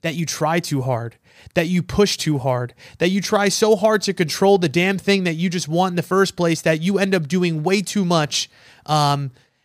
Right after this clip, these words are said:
and, and because of that, you aren't really making that much progress because you end up procrastinating, right?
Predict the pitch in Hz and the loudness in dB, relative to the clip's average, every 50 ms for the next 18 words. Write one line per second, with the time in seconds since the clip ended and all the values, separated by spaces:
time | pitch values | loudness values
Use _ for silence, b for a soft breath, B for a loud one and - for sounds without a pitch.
0 | b b - 165 160 160 160 170 160 175 160 - 180 202 202 190 180 156 165 160 | b b -4 -2 -2 0 0 0 0 0 -2 0 0 0 2 2 2 2 2 0
1 | 151 156 165 165 170 175 180 170 160 156 175 165 156 147 143 160 165 - 156 143 | 0 0 -2 -2 0 0 0 0 0 -2 -2 -2 -2 -2 -2 -2 -4 -4 -4 -4
2 | 151 147 147 147 139 - - - 170 185 185 160 151 139 - - 135 151 139 135 | -4 -4 -4 -6 -8 -6 -2 0 0 0 0 -2 -4 -4 -4 -4 -4 -4 -2 -2
3 | 165 165 165 156 131 - 123 - - 156 160 175 165 - - 139 127 123 120 117 | -2 -2 -2 -4 -6 -8 -12 -6 -2 -2 0 0 -2 -4 -6 -6 -6 -6 -6 -8
4 | 117 123 139 165 165 | -6 -6 -6 -6 -6